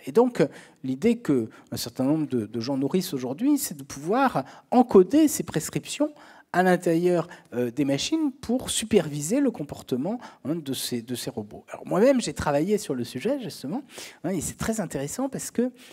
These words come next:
ce sont des, des logiques un peu étranges, parce que, vous voyez, les, les lois de la robotique d'Asimov posent un problème, parce que ce sont des lois, si vous les regardez, qui sont des lois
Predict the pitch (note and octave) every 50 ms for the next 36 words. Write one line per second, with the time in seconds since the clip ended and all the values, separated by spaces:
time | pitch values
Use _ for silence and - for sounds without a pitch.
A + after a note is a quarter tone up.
0 | - _ - - D3+ C#3+ - - F#3 E3+ D#3+ C#3+ A#2 A2 G#2 G#2+ G#2 - - _
1 | _ _ B2 A2+ B2 C3+ C#3 - - B3 - E3+ D#3 - - E3 D3+ - - -
2 | B3+ B3 G#3+ - - G#3+ - - - - A#3 A#3+ G#3+ D3 D#3 F#3+ B3 B3+ G3 E3
3 | C#3 B2 A#2+ B2 C#3 C#3 C#3 E3+ G#3 G#3+ F#3+ - - C#3+ C3 C3 A#2+ - C#3 A2+
4 | A2 A2 G#2+ - E3+ F3+ A3+ C#4 C4 - - B2 A2+ - _ _ _ _ _ -
5 | - _ - A3+ G#3 E3 D3+ - F#3+ A3+ C#4+ D4 C4 A#3+ - - - - - -
6 | - F3 D3+ C#3+ D3+ F#3 B3 C#4 D4 - _ _ _ _ _ _ - _ - -
7 | D3 C#3 C#3 C#3 - - D3 C#3+ D#3+ F3+ B3+ C#4+ C#4 _ - - _ _ - -
8 | G#3+ F#3 E3+ D#3+ E3 F#3+ A#3+ C4 C#4